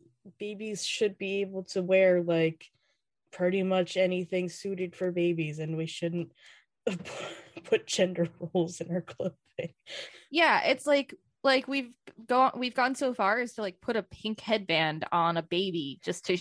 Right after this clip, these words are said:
Speaker 2: like, tell the world, "Hey, this baby has a vagina."
Speaker 1: I
Speaker 2: Like,
Speaker 1: know, like, go away.
Speaker 2: Yes.
Speaker 1: Get outta here.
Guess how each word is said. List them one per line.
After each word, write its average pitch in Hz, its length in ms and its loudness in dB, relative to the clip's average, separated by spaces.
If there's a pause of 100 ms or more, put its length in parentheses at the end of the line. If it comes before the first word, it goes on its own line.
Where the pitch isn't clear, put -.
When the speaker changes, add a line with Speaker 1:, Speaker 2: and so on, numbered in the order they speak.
(120)
Speaker 2:
like, 165 320 4
tell 196 380 4
the 202 100 4
world, 196 560 4
"Hey, 262 280 2
this 226 220 0
baby 180 360 -2
has 214 200 -2
a 208 100 -2
vagina." 196 640 -4 (180)
Speaker 1:
I 220 60 -6
Speaker 2:
Like, 226 100 4
Speaker 1:
know, 226 160 4
like, 190 400 0
go 269 220 8
away. 151 560 -4 (100)
Speaker 2:
Yes. 160 340 4
Speaker 1:
Get 151 120 -2
outta 151 100 0
here. 160 460 0